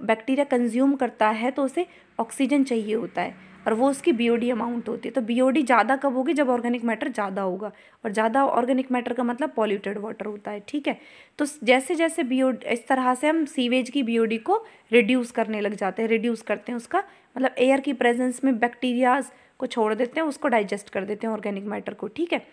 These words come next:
तो sewage water is treated till the B O D is reduced। The B O D test measure the rate of uptake of oxygen by the microorganism in sample of the water and then indirectly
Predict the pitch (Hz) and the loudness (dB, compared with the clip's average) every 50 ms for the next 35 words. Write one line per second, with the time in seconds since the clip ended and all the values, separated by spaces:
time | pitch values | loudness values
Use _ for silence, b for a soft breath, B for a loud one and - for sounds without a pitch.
0 | b b b b b b b - 311 - - 330 320 320 370 370 - 330 311 285 | b b b b b b b -6 -4 0 2 4 4 4 4 2 4 6 6 6
1 | 269 269 349 359 302 - 320 320 - 359 349 269 - 330 311 311 302 320 262 247 | 6 4 2 0 2 0 0 0 2 2 0 2 4 4 4 6 6 6 6 4
2 | 285 294 302 262 330 320 269 254 285 285 226 330 349 349 - 233 226 220 202 196 | 2 2 2 2 2 0 0 0 0 0 0 0 -2 -2 -2 2 2 2 2 2
3 | 233 240 254 269 311 320 - - 311 311 311 - 294 285 285 285 254 294 311 277 | 0 2 2 2 2 0 2 2 2 2 2 0 0 2 2 2 2 0 0 2
4 | 233 302 330 339 B B B B B B 220 220 247 254 254 302 311 302 294 262 | 4 2 2 2 B B B B B B 4 6 6 6 6 4 2 2 2 -2
5 | 262 - - 262 262 - 311 311 - 269 247 240 - - 285 277 269 - 302 349 | 0 2 0 2 2 2 0 0 2 0 0 -2 -2 -4 -2 -2 -2 0 -2 -4
6 | 453 453 b b b b b _ 214 220 220 226 220 277 269 262 247 240 240 - | -4 -6 b b b b b _ -2 2 2 2 2 4 4 4 4 4 2 0
7 | 269 294 285 277 269 269 277 277 285 277 320 302 330 311 294 - 262 240 233 233 | 0 2 2 2 2 2 0 0 0 0 0 0 0 0 2 2 2 2 2 0
8 | 269 269 269 269 247 302 285 247 254 240 240 240 269 277 294 285 254 247 269 285 | 0 2 0 0 0 -2 0 2 4 2 4 2 0 0 0 0 2 2 2 2
9 | 302 - - 233 240 233 233 240 247 247 - 285 349 | 2 -2 -2 -2 0 0 0 0 0 -2 0 0 0